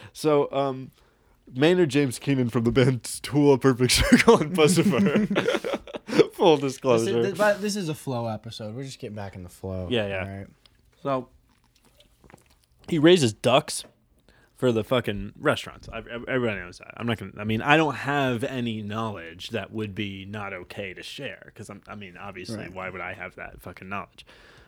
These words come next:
Speaker 1: But, um, the, uh, yeah, the restaurants get the eggs from the ducks to make the duck egg pasta that we make in-house and whatever.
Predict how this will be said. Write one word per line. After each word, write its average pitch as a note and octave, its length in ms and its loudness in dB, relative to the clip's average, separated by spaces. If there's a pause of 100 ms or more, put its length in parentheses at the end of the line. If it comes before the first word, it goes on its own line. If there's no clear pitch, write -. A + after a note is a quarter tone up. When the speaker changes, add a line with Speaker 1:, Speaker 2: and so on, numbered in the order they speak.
(160)
Speaker 1:
But, A#2 200 2
um, G2 420 -2 (1500)
the, B2 300 2
uh, G#2 360 -2 (600)
yeah, C3 240 0
the B2 80 -4
restaurants B2 840 -6 (720)
get A#2+ 260 0
the B2+ 120 -8
eggs A#2 320 -6
from A#2 200 -10
the A2 80 -6
ducks G#2 460 -8
to - 80 -8
make F#2+ 180 -8
the A2+ 60 -8
duck G2 240 -6
egg F#2 140 -12
pasta F#2 420 -8
that F#2 100 -8
we F#2+ 80 -10
make F#2+ 200 -6
in-house F#2 300 -4
and G2 80 -6
whatever. C3 300 4